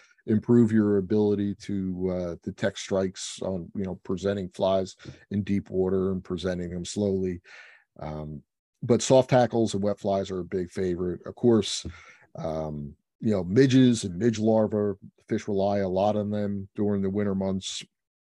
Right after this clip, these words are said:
And you can, you can take a lot from some of the stillwater anglers that fish for trout, um, with, you know, fishing flies under indicators, uh,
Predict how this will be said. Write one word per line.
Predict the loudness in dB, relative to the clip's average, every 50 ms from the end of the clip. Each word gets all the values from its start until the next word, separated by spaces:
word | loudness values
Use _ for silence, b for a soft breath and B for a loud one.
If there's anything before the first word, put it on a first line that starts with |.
| _ _ _ _ _ _ _ _ _ -10
And | -6 -4 -4 -2 -2 -4 -4 -4 -6 -8 -10 -12 B B B B B B B B B _ _ _ _ _ _ _ 4
you | 6 6 6
can, | 6 6 6 6 4 4
you | 4 4
can | 6 4 4 4 0 -4 _ -4
take | 0 2 2 2 2
a | 2
lot | 4 4 4 6 4 4 4 2 0 -6
from | _ -8 -4 -2 -2 -2 -2 -4 -4 -6 -6 -6 -8 -8 -10 -12 -10
some | -4 2 4 6 6 6
of | 6
the | 6 6 4 4
stillwater | 2 -2 0 2 4 4 4 4 2 2 0 -2 -4 -6
anglers | -8 -10 -10 -10 -10 -8 -6
that | -8 -8 -6
fish | -2 0 0 0 0
for | -2 -8 -8
trout, | -6 -2 -2 0 0 -2 -4 -10 _ _ _ -14
um, | -12 -12 -10 -10 -10 -10 -12 -14 -14 -18 -20 _ _ _ B B B B B B B B -4
with, | -2 -2 -2 -2 -4 -12 -20 -20 _ _ _ _ _ _ _ _ _ -10
you | -8
know, | -8 -8 -10 -12 -14 -20 -6 0
fishing | 4 4 4 4 4 0
flies | 2 4 6 6 6 6 4 4
under | 0 -2 -4 -4 -4 -2
indicators, | 2 2 2 2 2 0 0 0 0 0 0 -2 -2 -4 -4 -6 -8 -8 -10 -12 -12 -12 -10 -10
uh, | -8 -8 -8 -8 -10 -10 -12